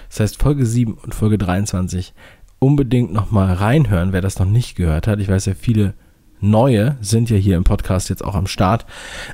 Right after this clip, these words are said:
Ähm, Mike Fischer hat die erfolgreichste Fahrschule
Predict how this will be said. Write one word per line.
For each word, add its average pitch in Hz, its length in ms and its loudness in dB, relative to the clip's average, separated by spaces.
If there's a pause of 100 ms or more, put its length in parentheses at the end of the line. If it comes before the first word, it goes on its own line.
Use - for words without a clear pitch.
Ähm, 113 400 2 (260)
Mike 131 300 0
Fischer - 420 -2 (340)
hat - 200 -6
die 131 80 2
erfolgreichste 110 1200 -2
Fahrschule 98 800 -2